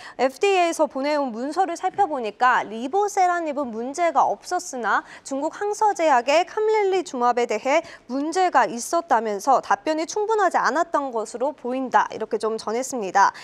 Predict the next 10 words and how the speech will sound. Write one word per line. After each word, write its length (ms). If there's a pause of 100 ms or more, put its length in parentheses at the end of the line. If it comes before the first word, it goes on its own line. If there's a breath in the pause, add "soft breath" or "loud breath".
(160 loud breath)
에프디에이 500
화학 460
제조 340
품질 440
관리 220
실사 380
과정에서 840 (240 loud breath)
항서제약이 680
지적을 400
받았는데 840